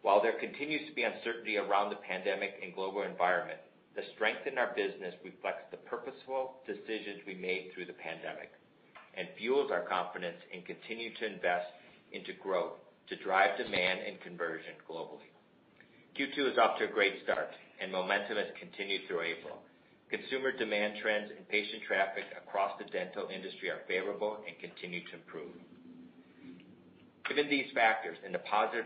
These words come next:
trends we continue to see across the business, we believe it is important to share our current outlook and provide guidance for the full year. Note that the outlook we are providing does not reflect any potential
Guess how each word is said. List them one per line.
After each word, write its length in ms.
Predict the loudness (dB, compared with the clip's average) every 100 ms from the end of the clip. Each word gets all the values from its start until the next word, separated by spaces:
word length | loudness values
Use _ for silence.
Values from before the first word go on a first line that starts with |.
| 0
trends 200 | 0 0
we 80 | -6
continue 480 | -8 -8 -4 -4 -4
to 100 | -6
see 120 | -4 -4
across 380 | 0 2 2 -2
the 60 |
business, 400 | -6 -6 -6 -16 -18 -12 -4
we 120 | -2
believe 380 | 0 -2 -2 -4 -12 -20 _ -6
it 120 | -2
is 160 | 0 -2
important 460 | -4 0 0 0
to 80 | -8 -6
share 340 | 0 2 2 2
our 180 | -2 -2 -6 -12
current 280 | -2 0 0 2
outlook 440 | 0 2 -2 -2 -8
and 100 | -10
provide 400 | -4 0 0 2
guidance 360 | 0 0 -4 -8
for 80 | -10
the 100 | -8
full 160 | -8 -8
year. 220 | -6 -8 -10 -20 _ -20 -20 -20 _ _ 0
Note 280 | 2 2 2
that 160 | 2
the 100 | 2 2
outlook 440 | 2 4 0 0
we 100 | 2
are 140 | 4 2
providing 380 | 2 4 4 2
does 140 | -4 2
not 180 | 4 4 -2
reflect 440 | -2 0 0 -2
any 140 | -8
potential 560 | -6 -8 -4 -4 -4 -6